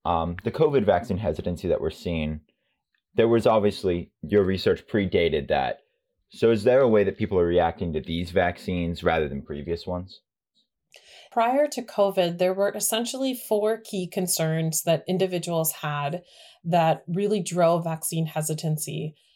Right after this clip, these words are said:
Speaker 2: The first had to do with vaccine ingredients.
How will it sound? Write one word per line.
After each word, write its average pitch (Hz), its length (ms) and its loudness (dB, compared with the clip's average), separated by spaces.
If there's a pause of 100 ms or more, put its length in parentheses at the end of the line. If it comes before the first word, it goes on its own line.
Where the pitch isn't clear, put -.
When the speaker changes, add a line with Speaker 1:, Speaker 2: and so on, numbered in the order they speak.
(120)
Speaker 2:
The 196 80 0
first 240 380 -2
had 269 160 -2
to 269 100 -2
do 208 300 -2
with 180 200 -2
vaccine 180 520 -2
ingredients. 160 960 -2